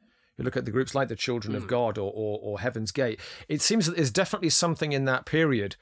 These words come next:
Speaker 1: when people, I guess, in the fabric of society are questioning everything around them, just like movies were. You look at, you look at the, the films like The French Connection and The Candidate and The Parallax View and these, like,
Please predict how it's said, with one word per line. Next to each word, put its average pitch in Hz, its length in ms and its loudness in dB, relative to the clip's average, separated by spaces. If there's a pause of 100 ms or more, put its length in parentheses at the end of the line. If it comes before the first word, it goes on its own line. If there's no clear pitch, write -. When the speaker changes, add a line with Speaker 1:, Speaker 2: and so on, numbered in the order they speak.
(120)
Speaker 1:
when 120 240 2
people, 135 380 0
I 120 80 2
guess, 127 240 2
in 120 100 0
the 110 80 -2
fabric 131 460 0
of 104 80 -2
society 113 420 -2
are 107 60 -2
questioning 123 680 -2 (380)
everything 113 360 -2
around 98 300 -4
them, 123 80 -6
just 262 160 -2
like 208 140 2
movies 170 400 2
were. - 240 -10 (320)
You 175 80 4
look 165 160 4
at, - 80 2
you 170 80 4
look 180 120 2
at 170 120 -2
the, 139 180 0
the 139 220 -4
films 143 320 0
like 127 240 2
The 120 100 2
French 131 300 0
Connection 127 500 0
and 107 220 0 (320)
The 117 80 -4
Candidate 131 680 2
and 113 340 -2
The 117 100 -4
Parallax 127 540 0
View 120 320 -2
and 120 80 0
these, 127 80 0
like, 135 180 -2